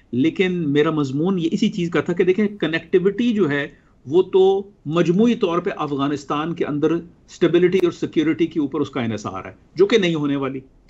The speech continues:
लेकिन अगर उस दौरान यानी मतलब शॉर्ट टर्म, मीडियम टर्म में अगर हम इस पे काम भी शुरू कर देते हैं तो तालिबान का ध्यान जो है वो प्रैक्टिकल इश्यूज की तरफ ज़्यादा आ-, आने का जो है वो अन-, अ,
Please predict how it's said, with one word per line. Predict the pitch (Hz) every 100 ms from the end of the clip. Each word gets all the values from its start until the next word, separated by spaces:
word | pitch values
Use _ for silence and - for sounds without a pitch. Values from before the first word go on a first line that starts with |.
| _ _ _ 147
लेकिन | 165 190 226 214
अगर | 180 180 226 247 226 - - - -
उस | 262 - -
दौरान | 170 151 131 120 107 - _ _ _ 135
यानी | 131 135 135 - _ -
मतलब | 131 127 143
शॉर्ट | 131 151 165 202
टर्म, | 185 170
मीडियम | 170 147 147 180 180
टर्म | 160 156
में | 151
अगर | - 143 160
हम | 160
इस | 156
पे | -
काम | 175 - 170 220
भी | 220
शुरू | 196 156
कर | 151 165
देते | 170 131 110
हैं | 98 - _ _ - - _ _ -
तो | 196 208
तालिबान | 208 208 175 170 147 147 170 214
का | 214
ध्यान | 175 139 120 135 185
जो | 175 147
है | 147
वो | 160 170
प्रैक्टिकल | 175 - 220 220 262 247 196
इश्यूज | 175 175 170
की | 160
तरफ | 143 143 120
ज़्यादा | 120 127 175
आ-, | 190 196 185 - - - 165
आने | 175 175
का | 170
जो | 156 139
है | 156 160
वो | - 139 135 139 135
अन-, | 143 143 -
अ, | 135 117 113